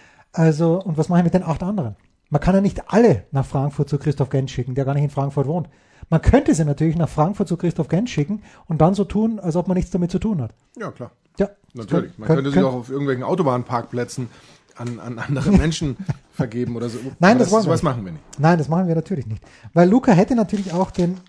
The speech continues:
Speaker 1: ähm, den unschätzbaren Vorteil
Speaker 2: Aber
Speaker 1: gehabt.
Speaker 2: ich hätte nie meinen Hund zu einem anderen gebracht, wenn ich gewusst hätte, die ist schon, äh, läufig.
Speaker 1: Nein, das
Speaker 2: Weil
Speaker 1: st-
Speaker 2: der wird der,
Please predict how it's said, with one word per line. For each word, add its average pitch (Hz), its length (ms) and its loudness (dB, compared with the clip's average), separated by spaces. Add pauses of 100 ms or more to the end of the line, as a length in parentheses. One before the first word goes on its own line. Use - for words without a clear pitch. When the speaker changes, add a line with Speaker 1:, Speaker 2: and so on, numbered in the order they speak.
Speaker 1:
ähm, 165 600 2 (280)
den 156 320 4 (760)
unschätzbaren 220 600 4
Vorteil 208 340 2
Speaker 2:
Aber 127 80 -6
Speaker 1:
gehabt. 135 240 0
Speaker 2:
ich 160 60 0
hätte 139 200 -4
nie 143 240 2
meinen 143 400 0
Hund 165 380 -4
zu 139 140 -12
einem 127 260 -10 (320)
anderen 143 380 -6
gebracht, 123 400 -10
wenn 139 100 -8
ich 120 100 -10
gewusst 120 340 -10
hätte, 131 160 -8
die 131 160 -12
ist - 200 -12
schon, 123 480 -12
äh, 113 140 -14
läufig. 123 500 -10 (340)
Speaker 1:
Nein, 190 140 2
das 185 120 -2
Speaker 2:
Weil - 60 -10
Speaker 1:
st- 101 40 -12
Speaker 2:
der 117 140 -8
wird 135 120 -8
der, 143 180 -4